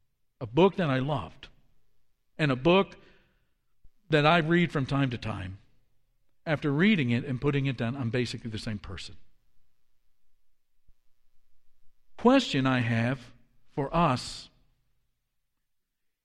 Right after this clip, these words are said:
is when we read the Bible, do we come away the same person? When we sit down with God's Word and it's opened up, with, and we're reading these words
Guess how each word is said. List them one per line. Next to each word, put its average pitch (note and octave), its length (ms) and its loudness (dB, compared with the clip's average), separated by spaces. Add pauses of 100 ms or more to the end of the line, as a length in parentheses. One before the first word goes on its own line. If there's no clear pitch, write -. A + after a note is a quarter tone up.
is D#3+ 180 4
when E3+ 200 6
we A#3+ 120 8
read A#3+ 220 6
the E3 80 2
Bible, D3+ 420 2
do B2+ 160 0
we C#3 120 0
come F#3+ 280 2
away D3 320 2
the A#2 100 -4
same B2+ 280 -2
person? - 420 -8 (3000)
When E3 200 4
we A#3+ 180 10
sit G3+ 340 0
down C#3+ 520 4
with D3 460 0
God's D#3+ 360 4
Word C3 420 4
and C#3 140 0
it's B2+ 240 -2
opened E3 400 4
up, C3 260 0
with, C#3+ 240 -4
and C#3+ 140 0
we're E3 100 4
reading G3 360 4
these D3 200 0
words C3 680 0